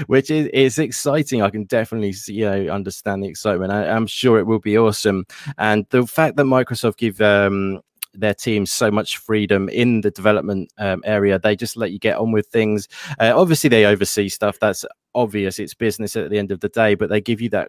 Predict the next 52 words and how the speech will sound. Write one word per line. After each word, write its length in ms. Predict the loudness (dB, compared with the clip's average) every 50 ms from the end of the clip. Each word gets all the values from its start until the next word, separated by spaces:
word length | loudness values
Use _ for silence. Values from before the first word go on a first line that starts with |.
| -6 -4
uh, 340 | -2 0 2 2 0 -2 -4 -4 -4
uh, 180 | -4 -4 -4
space 480 | -4 -6 -10 -4 -2 -2 -2 -2 -6 -10
to 80 | -12 -8
be 400 | -4 -2 -2 0 -2 -2 -4 -8
a 60 | -12 -16
creative 540 | -6 -2 0 0 0 0 0 -2 -2 -2
at 140 | -2 -2 -2 -2
the 80 | -4
end 140 | -4 -4 -6
of 80 | -8 -8
the 100 | -6 -4
day. 240 | -2 -4 -4 -6 -8 -14 -20 -18 -18 -20 -10 -4
And 180 | 0 2 2 4
that 200 | 4 4 4 2
is 280 | 2 0 -2 -8 -6 0
awesome. 440 | 2 2 2 2 2 0 0 2
That 180 | 2 2 2 0
is 120 | -2 -2
why 140 | 0 0 0
Microsoft 460 | 2 0 -2 -2 -4 -8 -8 -10 -10
have 60 | -10 _
become 260 | -8 -4 -2 -2 -2
such 300 | -2 -4 -6 -6 -2 -2
a, 220 | 0 0 0 0 0
a 120 | -2 -2
great 260 | 0 0 0 0 0
company, 320 | -4 -6 -6 -4 -4 -2 -2
I 100 | 0 0
believe, 260 | 0 -2 0 0 0
in 120 | 0 0
a 40 | 0
lot 220 | 2 2 2 2
of 100 | 2 0
ways. 240 | 0 0 0 0 -2
It, 120 | -4 -4 -4
with 140 | -6 -4
all 100 | -4 -6
these 180 | -6 -6 -8 -8
studios, 520 | -10 -6 -6 -4 -2 2 2 2 2 2
they're 120 | 2 0 -2
just, 220 | -2 -4 -2 0 2
um, 220 | 2 2 2 -2 -6 _ _ _ _
they're 80 | -8 -4
taking 320 | 0 0 0 0 0 0 0
on 80 | 0
studios 640 | -2 -2 -4 -2 0 2 2 4 4 2 0 0 -2
like 200 | -2 -2 -2 0
Double 320 | 0 0 0 0 -4 -6
Fine, 380 | -4 -2 0 2 2 2 2 0
who 240 | 2 2 2 2 4
would 160 | 2 0